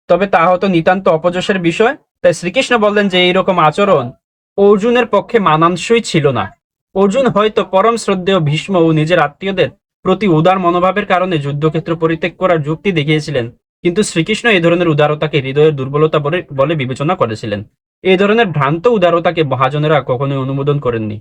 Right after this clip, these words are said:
সুতরাং শ্রীকৃষ্ণের প্রত্যক্ষ পরিচালনাধীনে অর্জুনের মতো ব্যক্তিত্বের এই ধরনের মহানুভবতা অথবা তথাকথিত অহিংসা পরিত্যাগ করা উচিত।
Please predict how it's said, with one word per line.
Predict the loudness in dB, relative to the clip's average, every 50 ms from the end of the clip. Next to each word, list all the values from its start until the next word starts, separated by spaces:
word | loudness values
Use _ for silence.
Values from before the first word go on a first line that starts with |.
| _ _ _ _ _
সুতরাং | -8 -6 -2 0 0 0 0
শ্রীকৃষ্ণের | -2 -4 -4 -4 -4 -4 -2 -4 -4
প্রত্যক্ষ | -2 0 -2 -2 -2 -4 -12 -12 -12 -12 _ -4 -2
পরিচালনাধীনে | -2 0 0 0 0 0 0 0 0 0 0 0 0 0 0 -2 -4 -6 -10 _ _ _ _ _ _ _ _
অর্জুনের | 0 2 2 2 4 2 2 4 4
মতো | 2 2 0 0
ব্যক্তিত্বের | 0 -2 -2 -4 -4 -10 -6 -2 0 2 2
এই | 2 2
ধরনের | 2 2 2 2 2 0
মহানুভবতা | 2 2 2 2 2 2 2 2 2 0 0 0 0 0 -2 -2 -6 _ _ _ _ _
অথবা | -4 -2 0 0 0 0
তথাকথিত | 0 -2 -2 -2 -2 -4 -4 -4 -6 -4 -8 -8 -8 -10 -16 _ _ _ 0 0
অহিংসা | 0 2 2 0 0 0 -2 -4 -2 -2 -2 -2
পরিত্যাগ | 0 -2 -2 -2 -4 -4 -6 -6 -6
করা | -4 -2 0 0
উচিত। | 0 -2 -4 -8 -10